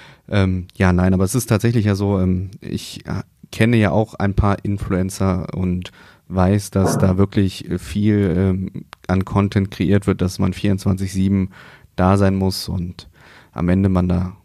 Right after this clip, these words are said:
natürlich dann dementsprechend auch Geld verdienen kann. Wobei, man muss ja auch ehrlich sein, die Halbwertzeit ist wahrscheinlich auch geringer als bei einem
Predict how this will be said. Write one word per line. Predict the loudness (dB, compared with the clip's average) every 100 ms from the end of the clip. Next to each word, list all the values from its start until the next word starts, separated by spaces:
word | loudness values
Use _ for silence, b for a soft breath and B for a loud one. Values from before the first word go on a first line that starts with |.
| -14
natürlich | -4 0 0
dann | 2 2
dementsprechend | 2 2 0 -2 0
auch | 0 0 -2 -20 _ _ -2
Geld | 0 2
verdienen | 0 2 2
kann. | 2 -4 -6 -14 b b b b b b _ _ -2
Wobei, | 0 2 2
man | 2
muss | 2 2
ja |
auch | 2
ehrlich | 2 2
sein, | 0 0
die | 2
Halbwertzeit | 2 2 2 0 2 0 0 -4 -16 -8
ist | -6 -2
wahrscheinlich | 0 0 0
auch | -4 0
geringer | 2 4 2 0 -6 _ -8
als | -8 -4
bei | 0
einem | 0 0 -4